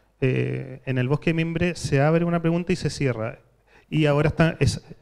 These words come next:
y, y cier-, y una de las respuestas es que está convertido ahora ese pabellón en sillón en España.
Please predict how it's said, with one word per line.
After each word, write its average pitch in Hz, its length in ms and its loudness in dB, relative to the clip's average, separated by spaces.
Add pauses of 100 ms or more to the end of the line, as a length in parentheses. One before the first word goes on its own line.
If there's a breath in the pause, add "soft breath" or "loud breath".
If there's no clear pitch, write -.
(140)
y, 156 100 8
y 160 180 -2
cier-, 196 240 2 (140)
y 175 100 6
una 220 200 4
de 214 60 4
las 202 120 6
respuestas 196 540 2 (200 loud breath)
es 160 120 4
que - 80 -2
está 160 180 0
convertido 160 640 2
ahora 165 260 2
ese 160 200 -2
pabellón 151 360 2
en 151 100 0
sillón 151 460 0 (460 loud breath)
en 127 420 0
España. 110 500 -2